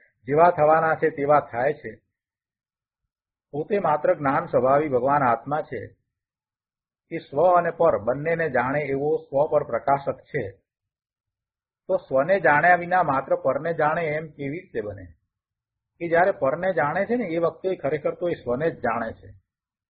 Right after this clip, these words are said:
એ વખતે પર સંબંધીના જ્ઞાનને જાણવા વાળું એનું જ્ઞાન છે.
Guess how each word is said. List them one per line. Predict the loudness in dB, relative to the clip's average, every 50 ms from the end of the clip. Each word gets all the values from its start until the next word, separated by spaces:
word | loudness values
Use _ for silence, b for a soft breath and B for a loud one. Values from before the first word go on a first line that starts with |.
| _ _ _ -10
એ | -6 -4
વખતે | -2 -2 -4 -4 _ -2 -2 0 0 -2
પર | 0 2 4 4 4 4
સંબંધીના | 0 -2 0 0 0 -2 -2 -4 -2 0 0 0 0
જ્ઞાનને | -2 -4 -4 -2 -2 -2 -2 -4 -2 -2 -2 0
જાણવા | 0 0 0 0 2 4 4 4
વાળું | 4 4 4 2 2 2 2
એનું | 0 0 -2 -4 -4
જ્ઞાન | -4 -2 -2 0 -2 -4
છે. | -6 -10 _ _